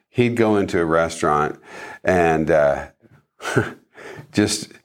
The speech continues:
you know, look into their soul and, <laughs> and, and treat them with love and respect. And anyhow, so beautiful story. And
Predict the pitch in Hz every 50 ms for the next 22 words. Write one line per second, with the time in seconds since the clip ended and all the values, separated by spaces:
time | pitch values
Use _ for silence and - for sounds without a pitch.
0 | _ - - - - - - _ _ _ _ 82 85 85 82 82 73 - - -
1 | - - 80 98 117 113 - 127 113 107 101 82 80 71 - - - - 98 95
2 | 98 92 82 76 69 71 78 - 69 - - - 117 110 107 - 110 98 - 107
3 | 92 85 85 82 78 - - 90 87 76 - - 107 107 113 104 95 90 82 73
4 | - - - 73 - - 85 98 98 98 95 92 92 78 69 73 - - - -
5 | 90 92 98 90 87 - - 73 60 53 - - - - - - - - - -
6 | - - - - _ - 78 82 80 78 76 80 69 64 62 62 - - - -
7 | - - - - - - - - - - - - - - - - - - - -
8 | - - - _ _ _ _ _ - - - 139 127 113 98 85 80 - - -
9 | - - - - - - - - - - - - - - - - - - - 101
10 | 104 120 120 117 - 123 110 - - 117 101 98 92 92 92 92 98 95 - 85
11 | 87 90 90 90 87 87 87 78 71 - - - _ - -